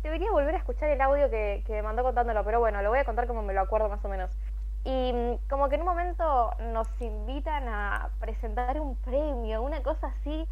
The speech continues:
este, y nosotros nada, tipo, como que nos acaparamos el show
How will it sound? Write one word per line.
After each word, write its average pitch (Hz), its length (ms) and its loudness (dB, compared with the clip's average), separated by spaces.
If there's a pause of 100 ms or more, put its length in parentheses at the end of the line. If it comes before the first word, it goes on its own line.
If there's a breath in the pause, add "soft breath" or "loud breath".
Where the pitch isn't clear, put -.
(320 loud breath)
este, 226 800 -2
y 226 100 -2
nosotros 311 400 0
nada, 285 340 -2
tipo, 220 280 -2
como 208 240 -2
que - 80 -4
nos 107 180 -4
acaparamos 202 560 0
el 151 100 -2 (120)
show 240 260 2